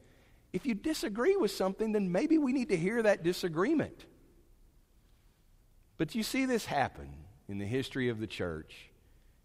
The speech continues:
and there have been bitter fights over the way money is spent. There's moments in our history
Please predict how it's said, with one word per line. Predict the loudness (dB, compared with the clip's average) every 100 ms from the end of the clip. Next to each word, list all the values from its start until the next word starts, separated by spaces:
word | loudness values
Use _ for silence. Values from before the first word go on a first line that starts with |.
| -4
and | 0
there | 2
have | 2
been | 0 2
bitter | 2 2
fights | 2 6 6 6 2 -10 -14 -18 -20 -20 _ -8
over | -2 0
the | 2
way | 6 8 8
money | 6 2 2 2
is | 0 -2
spent. | -6 -4 -2 -2 -4 -16 -20 -20 -16 -4
There's | -2 4
moments | 4 4 2
in | 2
our | 2
history | 2 2 0 -4 -8 -8